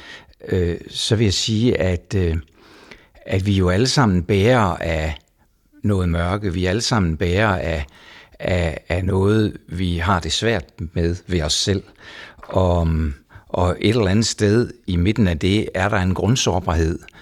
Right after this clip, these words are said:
øh, som vi, øh, øh,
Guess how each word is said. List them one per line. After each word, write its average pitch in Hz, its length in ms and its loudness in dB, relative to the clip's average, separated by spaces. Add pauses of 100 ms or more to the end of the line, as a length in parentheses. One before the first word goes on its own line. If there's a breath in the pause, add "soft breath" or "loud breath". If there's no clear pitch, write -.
(360 loud breath)
øh, 87 220 0 (140)
som 87 400 2
vi, 85 420 0
øh, 76 280 -2 (420)
øh, - 140 -6